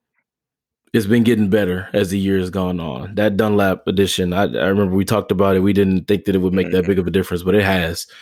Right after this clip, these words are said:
Speaker 1: Um, and now you see Jamal Adams, um, or, uh, <clears throat> uh,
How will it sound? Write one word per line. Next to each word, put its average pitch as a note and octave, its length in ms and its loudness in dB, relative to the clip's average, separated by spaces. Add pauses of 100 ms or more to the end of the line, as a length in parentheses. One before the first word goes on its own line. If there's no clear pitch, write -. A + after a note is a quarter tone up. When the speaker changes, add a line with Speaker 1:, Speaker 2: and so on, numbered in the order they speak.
(340)
Speaker 1:
Um, F2 380 -2
and F#2 120 -2
now G2+ 140 2
you F#2+ 180 2
see G2+ 280 0
Jamal F#2 340 0
Adams, F2+ 340 -2
um, F2+ 440 -4
or, G2+ 180 2
uh, G2 240 -4 (220)
<clears throat> - 100 -2 (2750)
uh, A#2 380 2